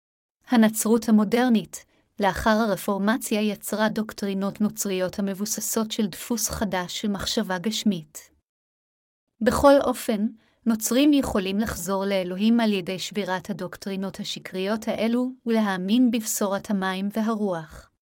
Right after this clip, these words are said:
אני רוצה להרוס את כל הדוקטרינות הנוצריות המוטעות עם בשורת האמת של המים והרוח. היכן בכתבי האל האדון מדבר רק על הדם על הצלב בלבד? הכתובים מדברים באופן ברור על בשורת המים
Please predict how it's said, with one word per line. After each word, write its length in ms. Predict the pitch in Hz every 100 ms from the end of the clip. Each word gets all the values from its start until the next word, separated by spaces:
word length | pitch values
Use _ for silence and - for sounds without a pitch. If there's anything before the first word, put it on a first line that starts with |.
| _ _ _ _ _ _ _ _ _
אני 160 | 233 247
רוצה 280 | 233 220 262
להרוס 560 | 269 254 190 208 214
את 100 | 220
כל 240 | - - 262
הדוקטרינות 760 | 262 226 220 - 196 190 196
הנוצריות 640 | 208 185 - 196 185 185 -
המוטעות 580 | 196 190 190 - 262 233
עם 120 | 202
בשורת 520 | - - 185 180 -
האמת 340 | 190 185 214
של 140 | 220 202
המים 420 | 190 185 190 190 190
והרוח. 720 | 214 220 196 170 156 - - _ _ _ _ _ _ _ _ _ _ _
היכן 400 | 220 - 247 269
בכתבי 420 | 269 - - 175
האל 340 | 196 196 190 196
האדון 480 | 190 180 160 220 240
מדבר 480 | 226 208 175 202 190
רק 260 | 208 214
על 80 | 208
הדם 400 | 190 170 202 190 185
על 80 |
הצלב 440 | 190 - - 196 185
בלבד? 440 | 214 196 202 226 214 - _ _ _ _ _ _ _ _ _ _ -
הכתובים 540 | 220 - 220 190 247
מדברים 500 | 247 208 220 226 233
באופן 500 | 214 175 - 254 247
ברור 400 | 208 202 240 233
על 100 | 208
בשורת 520 | 190 - 202 190 185
המים 480 | 208 190 202 180 175